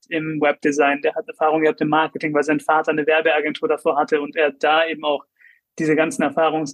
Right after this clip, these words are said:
sammeln konnte und bei ihm lief's relativ gut. Und, ähm, damals hieß seine Vermittlungsagentur hieß S V M Bratislava und meine hieß Study Corp. Und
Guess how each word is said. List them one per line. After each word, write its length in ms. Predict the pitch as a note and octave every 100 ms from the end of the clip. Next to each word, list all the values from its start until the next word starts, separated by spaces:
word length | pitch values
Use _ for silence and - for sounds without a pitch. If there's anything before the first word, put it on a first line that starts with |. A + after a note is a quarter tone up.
| _
sammeln 400 | E3+ D#3 F3 E3+
konnte 280 | D#3+ D#3+ D#3
und 120 | D3
bei 120 | C#3+ -
ihm 160 | F#3+
lief's 280 | F#3 F#3+ -
relativ 380 | F3+ F#3 F3+ C#3
gut. 320 | - E3+ C#3+ - _ _ _ _ _ _
Und, 540 | D#3+ D#3 D#3 D#3 C#3+ -
ähm, 540 | F3 D#3 D3+ D3+ D3 - _ _
damals 380 | D3+ F3 F3 -
hieß 320 | F3 D3 -
seine 300 | D#3+ F3 F#3
Vermittlungsagentur 840 | F#3 F3 F#3 F3+ F3+ D#3+ D#3+ - D3+
hieß 240 | D#3 C#3+
S 200 | F3+ C#3+
V 80 | E3+
M 140 | D3
Bratislava 580 | D3 D#3 F3+ G3+ G3+ F#3
und 140 | D#3+ D#3
meine 240 | D#3 E3
hieß 240 | E3 D3+
Study 260 | - E3 D3+
Corp. 340 | - D#3 C#3+ - _ _ _ _ _ _ _ -
Und 680 | F3 D#3+ D#3+ E3 D#3+ D#3+